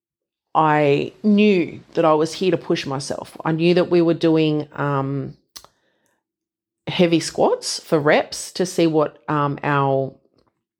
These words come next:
our lifting threshold was. Now, I haven't done heavy squats in about four years, maybe,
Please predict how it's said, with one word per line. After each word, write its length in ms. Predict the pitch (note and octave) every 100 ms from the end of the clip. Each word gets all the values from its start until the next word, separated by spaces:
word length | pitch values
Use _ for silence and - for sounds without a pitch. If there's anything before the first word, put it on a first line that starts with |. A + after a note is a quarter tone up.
| -
our 160 | F#3 D#3+
lifting 380 | D#3+ D#3+ D3
threshold 500 | A2+ C3+ C#3 D3+ C#3
was. 420 | C#3 A#2 - - - _ - - - -
Now, 160 | D#3
I 120 | F3 A3
haven't 360 | A3+ G#3 G3+
done 220 | F3+ E3 F3
heavy 300 | F3 D#3+ D#3
squats 500 | - D#3 D#3+ - D3
in 80 |
about 400 | D#3 D3 C#3+ -
four 260 | - E3+ D#3
years, 580 | D3+ D3+ - - - - _
maybe, 480 | E3+ F3 F3+ F3 -